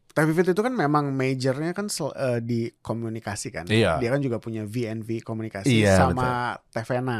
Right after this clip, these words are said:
Speaker 2: Heeh.
Speaker 1: Nah, jadi
Speaker 2: Vena Anissa ya?
Speaker 1: Betul.
Speaker 2: Iya,
Speaker 1: Jadi lo
Speaker 2: betul.
Speaker 1: kebayang nggak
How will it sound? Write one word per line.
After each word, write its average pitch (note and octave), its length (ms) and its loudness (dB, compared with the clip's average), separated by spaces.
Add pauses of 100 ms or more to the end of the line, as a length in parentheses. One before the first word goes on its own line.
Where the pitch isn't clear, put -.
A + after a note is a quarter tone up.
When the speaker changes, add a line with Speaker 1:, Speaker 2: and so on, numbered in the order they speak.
Speaker 2:
Heeh. G2 440 4 (340)
Speaker 1:
Nah, A2 180 -6 (100)
jadi D#3+ 520 4
Speaker 2:
Vena B2 360 6
Anissa B2+ 280 4
ya? F2+ 120 -4 (100)
Speaker 1:
Betul. C#3+ 420 6
Speaker 2:
Iya, G2 320 6
Speaker 1:
Jadi B2+ 140 2
lo F3+ 140 6
Speaker 2:
betul. F#3+ 160 0
Speaker 1:
kebayang C3+ 460 6
nggak A#2+ 200 -2